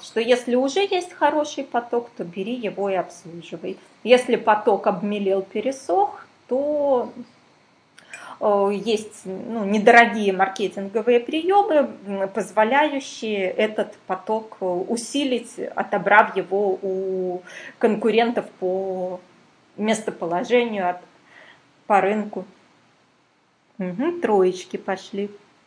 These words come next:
У Ирины вопрос, какой бизнес, когда я начинала в девяностые годы? Э, на потоке. То есть я торговала,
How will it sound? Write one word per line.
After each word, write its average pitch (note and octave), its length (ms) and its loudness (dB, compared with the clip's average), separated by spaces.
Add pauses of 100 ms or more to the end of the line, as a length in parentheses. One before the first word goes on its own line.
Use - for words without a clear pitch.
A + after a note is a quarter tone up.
(1700)
У G3 60 -2
Ирины C4 420 2
вопрос, A#3+ 460 2
какой A#3 380 2
бизнес, E4 480 -2
когда G3+ 320 -4
я B3+ 180 0
начинала G3+ 640 -2
в F3 100 -4
девяностые F#3+ 760 -6
годы? F3+ 540 -2 (600)
Э, F#3+ 880 0 (1000)
на G#3 180 2
потоке. C4+ 600 2 (2250)
То G3+ 80 -4
есть F#3+ 240 -6
я A3 180 6
торговала, G3 880 -2